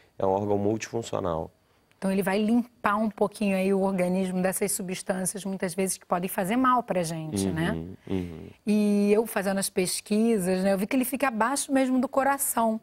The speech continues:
Speaker 1: Uhum.
Speaker 2: como se fosse um segundo mais importante, a gente pode até brincar com isso, né?
Speaker 1: É, ele, ele fica bem próximo do diafragma, que limita o tórax do abdômen, e ele fica bem um pouco abaixo do pulmão e do coração, isso.
Speaker 2: E justamente por essa função tão importante, ele muitas vezes é agredido.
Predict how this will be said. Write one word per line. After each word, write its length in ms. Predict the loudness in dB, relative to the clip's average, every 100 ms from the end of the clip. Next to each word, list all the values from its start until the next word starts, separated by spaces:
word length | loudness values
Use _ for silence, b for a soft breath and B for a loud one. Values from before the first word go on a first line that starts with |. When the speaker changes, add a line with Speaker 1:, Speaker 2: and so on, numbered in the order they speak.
| 0
Speaker 1:
Uhum. 260 | 2 2 2
Speaker 2:
como 140 | 2
se 80 | 4
fosse 200 | 0 2
um 60 | 0
segundo 560 | 0 2 4 6 6
mais 260 | 4 2 2
importante, 680 | 0 0 0 0 2 0
a 40 | 0
gente 180 | -2 0
pode 220 | 2 2
até 180 | 0 2
brincar 400 | 2 2 2 2
com 140 | 0
isso, 240 | 2 2
né? 560 | 2 2 2 2 0 -2
Speaker 1:
É, 160 | 0 2
ele, 140 | 2
ele 240 | 2 2 -2
fica 220 | -4 -4
bem 260 | 0 0 0
próximo 440 | 0 0 -2 -4
do 120 | -4
diafragma, 680 | -2 -2 -2 -2 -2 -2 -6
que 120 | -4
limita 400 | -4 -2 -2 -4
o 20 | -8
tórax 460 | -2 0 0 -6
do 80 | -4
abdômen, 600 | -4 -2 -2 -2 -2 -6 b b b b
e 140 | -2 0
ele 180 | 0 -2
fica 280 | -4 -4
bem 280 | -2 0 0
um 60 | -2
pouco 220 | -4 -2
abaixo 260 | -2 -2 -6
do 80 |
pulmão 400 | -6 -2 0 0
e 40 | -2
do 100 | -2
coração, 500 | -2 -2 -4 -8 -12
isso. 300 | -12 -14 -20 _ b b
Speaker 2:
E 60 | -6
justamente 480 | -4 -2 -2 -2 -4
por 140 | -2
essa 180 | -2 -4
função 420 | -8 -8 -4 -4
tão 160 | -2 -6
importante, 600 | -6 -12 -8 -6 -6 -4
ele 200 | -2 0
muitas 320 | -2 -4 -8
vezes 240 | -6 -8 -8
é 20 |
agredido. 580 | -10 -6 -6 -6 -16